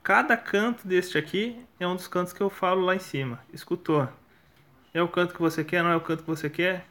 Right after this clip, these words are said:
Que nem aqui, ó, Camaquã perfeito. Você clica no link, ele vai te remeter automaticamente pro Google Drive.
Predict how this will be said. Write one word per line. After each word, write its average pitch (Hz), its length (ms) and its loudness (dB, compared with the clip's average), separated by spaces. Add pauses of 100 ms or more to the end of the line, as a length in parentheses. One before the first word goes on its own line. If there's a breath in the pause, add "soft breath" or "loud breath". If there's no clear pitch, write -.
Que - 100 -10
nem 156 80 -2
aqui, 156 120 -4
ó, 120 120 0
Camaquã 180 460 0
perfeito. 170 600 2 (760 soft breath)
Você 143 240 -6
clica 165 480 0 (180)
no 165 100 -4
link, 196 380 0 (1200 soft breath)
ele 156 160 0
vai 160 200 6
te - 100 -4
remeter 156 320 2
automaticamente 160 840 2
pro 147 320 0
Google 147 280 2
Drive. 170 360 6